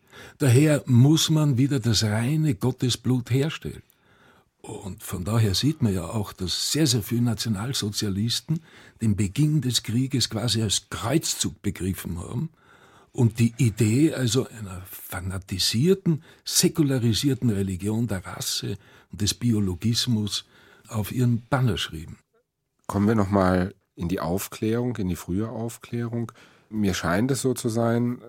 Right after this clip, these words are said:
Speaker 2: dass die Neigung hin zu Verschwörung und zu Verschwörungsdenken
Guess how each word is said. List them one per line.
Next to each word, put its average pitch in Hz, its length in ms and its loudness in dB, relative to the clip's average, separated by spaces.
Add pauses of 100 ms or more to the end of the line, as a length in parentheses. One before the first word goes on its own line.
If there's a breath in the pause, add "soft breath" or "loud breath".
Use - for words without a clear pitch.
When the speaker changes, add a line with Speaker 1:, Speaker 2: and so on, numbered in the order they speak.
Speaker 2:
dass 98 640 -2
die 98 480 0 (160)
Neigung 107 800 0
hin 123 380 -2
zu - 160 -4
Verschwörung 110 1040 -2 (640 loud breath)
und 101 400 -4
zu - 100 -8
Verschwörungsdenken 101 1400 -2